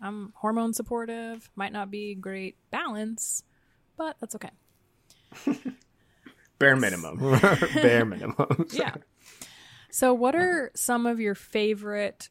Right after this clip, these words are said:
Speaker 1: convenience items to have on hand, Nicole, for, like, food-wise when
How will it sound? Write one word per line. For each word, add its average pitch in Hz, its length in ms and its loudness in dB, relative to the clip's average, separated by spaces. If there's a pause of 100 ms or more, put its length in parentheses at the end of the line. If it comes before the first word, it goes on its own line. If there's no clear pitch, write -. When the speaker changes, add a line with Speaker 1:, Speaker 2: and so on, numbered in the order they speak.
(120)
Speaker 1:
convenience 196 720 -4
items 185 640 -4
to 196 80 -8
have 185 260 -4
on 185 140 -4
hand, 185 400 -8
Nicole, - 460 -6
for, 190 160 -6
like, 151 220 -6
food-wise 185 1160 -2 (140)
when 185 640 -6